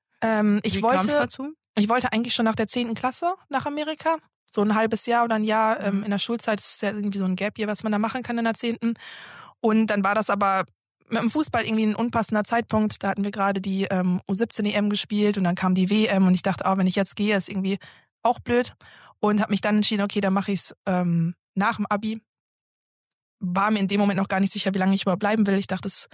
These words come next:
Speaker 1: könnte eine coole Auslandserfahrung sein, Englisch verbessern, genau, einfach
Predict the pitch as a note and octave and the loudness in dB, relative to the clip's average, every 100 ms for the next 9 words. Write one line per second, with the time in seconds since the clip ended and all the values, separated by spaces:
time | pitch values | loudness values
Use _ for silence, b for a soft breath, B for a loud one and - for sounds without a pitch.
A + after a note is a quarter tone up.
0 | B B - A3+ A3 G3+ G#3+ A#3+ B3 A3+ | B B -6 -2 -2 -2 0 0 0 -2
1 | A3 G#3+ G#3+ A3 G3+ G3+ F#3+ G#3 G#3 G#3 | 0 0 0 0 0 0 -2 -2 -2 0
2 | G3 G3 F#3+ F#3 F#3 G3 b b b b | 0 0 0 2 2 0 b b b b
3 | b G3 F3 C3+ F#3 F3+ F3+ | b -2 0 2 0 0 -2